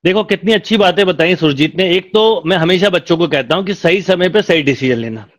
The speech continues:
जैसे आपको लगा कि तीन महीने का समय कम है और graduation में percent नहीं बने तो दिक्कत आएगी, ये बहुत अच्छा decision था उस समय का,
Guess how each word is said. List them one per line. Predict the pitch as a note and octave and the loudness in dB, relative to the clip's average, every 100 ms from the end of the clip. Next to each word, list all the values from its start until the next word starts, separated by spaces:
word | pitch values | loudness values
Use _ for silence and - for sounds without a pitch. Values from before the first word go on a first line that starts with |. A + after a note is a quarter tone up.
| _ _ _ - | _ _ _ -4
जैसे | E3+ G#3 | 0 2
आपको | F#3 F3+ A3 | 2 2 0
लगा | G3 F3 G3+ | 2 2 0
कि | G3 | -2
तीन | A3+ F#3+ G3 | -2 -2 0
महीने | G3 F#3 F#3+ | 2 2 2
का | G3+ | 0
समय | G3 F3+ F#3+ | 0 0 0
कम | D#3 D3+ | 0 0
है | F#3 | 2
और | G#3 | 2
graduation | D#3 D#3 E3+ | 2 2 2
में | F#3+ | 0
percent | F#3 D3 E3 F3 | 0 0 0 0
नहीं | F3 | 0
बने | E3 F3 | 0 0
तो | F#3 | 0
दिक्कत | C#3+ - C#3+ B2+ | -2 -2 -2 0
आएगी, | C3 D#3+ | 0 0
ये | |
बहुत | F3 G#3 G#3 | 0 0 -2
अच्छा | - G#3+ | 0 0
decision | F3+ C#3+ F3 F#3 | 0 -4 -2 -2
था | F#3 | 0
उस | E3+ - | -2 -2
समय | C3 A#2+ | -2 -2
का, | G#2+ | -2